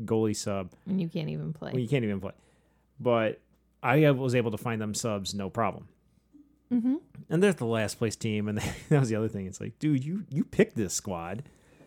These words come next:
Speaker 1: You picked all the top defensemen in the league,
Speaker 2: That's
Speaker 1: but forgot
Speaker 2: funny.
Speaker 1: to get the forwards.
Speaker 2: Nice.
Speaker 1: So they, they played. There weren't any big issues. That,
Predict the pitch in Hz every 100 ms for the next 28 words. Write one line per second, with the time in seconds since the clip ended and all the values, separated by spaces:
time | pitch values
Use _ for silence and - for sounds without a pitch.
0 | - _ _ _ _ 135 170 - 196 175
1 | 143 123 135 - 123 131 123 127 113 107
2 | 104 104 113 117 202 107 - 98 104 92
3 | 107 - 101 95 87 - 123 - - 110
4 | 98 101 117 - - _ _ _ - -
5 | _ _ _ _ _ _ _ _ _ _
6 | _ 139 139 - 135 151 151 135 151 143
7 | 123 120 117 113 123 117 117 117 113 110
8 | 104 101 95 92 98 95 92 95 104